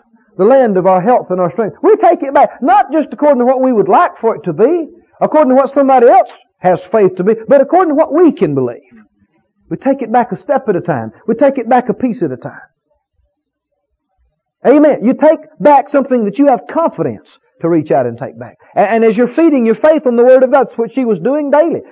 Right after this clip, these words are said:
She's coming to healing school, getting about four hours of teaching every day. Coming to the morning session, two hours, afternoon session, about two hours. Every day. But see, it's not enough just to come and get fed.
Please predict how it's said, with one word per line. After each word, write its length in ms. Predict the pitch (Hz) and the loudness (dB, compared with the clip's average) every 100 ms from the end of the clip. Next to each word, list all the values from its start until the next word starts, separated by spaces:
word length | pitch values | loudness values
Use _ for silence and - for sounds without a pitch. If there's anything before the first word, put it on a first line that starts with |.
| _ | _
She's 140 | 226 226 | -8 -2
coming 260 | 254 262 | -2 0
to 60 | 262 | 0
healing 320 | 277 294 226 | 0 -2 -4
school, 320 | - 247 135 - - | -2 -2 -2 -6 -8
getting 220 | 196 247 | -4 -2
about 320 | 226 233 165 - | 0 0 -2 0
four 260 | 302 339 | 2 4
hours 440 | 302 302 226 175 151 | 4 4 2 0 -2
of 100 | 156 | -6
teaching 300 | 247 151 156 | -6 -4 -4
every 200 | 185 180 | -4 -4
day. 200 | 147 - _ _ _ _ _ _ _ _ _ _ _ _ - | -4 -8 _ _ _ _ _ _ _ _ _ _ _ _ -2
Coming 240 | 233 214 | 0 2
to 80 | 220 | 0
the 120 | 196 | 0
morning 360 | 196 269 254 254 | 2 2 0 -2
session, 460 | 285 277 277 285 | 2 0 0 -10
two 200 | 277 285 | -6 -2
hours, 360 | 285 285 285 269 | 0 0 0 0
afternoon 500 | 254 254 254 247 220 | 0 0 -2 -4 -2
session, 320 | 190 147 143 | -2 -4 -6
about 260 | 131 131 - | -6 -6 -4
two 180 | 147 120 | -6 -6
hours. 160 | 107 - | -8 -4
Every 460 | 285 339 277 277 202 | 0 0 0 -8 -4
day. 360 | 147 233 123 - _ _ _ _ _ _ _ _ _ _ _ _ _ _ _ _ _ _ _ - | 0 0 -2 -8 _ _ _ _ _ _ _ _ _ _ _ _ _ _ _ _ _ _ _ -10
But 100 | 185 | -2
see, 80 | 277 | -2
it's 120 | 302 | 2
not 180 | 349 349 | 2 2
enough 280 | 427 466 | 0 0
just 160 | 349 339 | -2 -4
to 40 | 269 | -6
come 240 | 320 294 | -4 -4
and 100 | 254 | -4
get 140 | 254 | -4
fed. 300 | 330 381 - | -2 0 -2